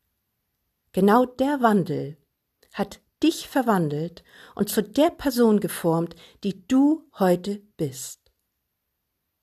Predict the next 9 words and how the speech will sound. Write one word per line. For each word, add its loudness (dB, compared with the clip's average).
Gehe 0
mal -2
zu -10
einem -2
Spiegel, -2
schaue 0
hinein, 0
sehe -4
dich -16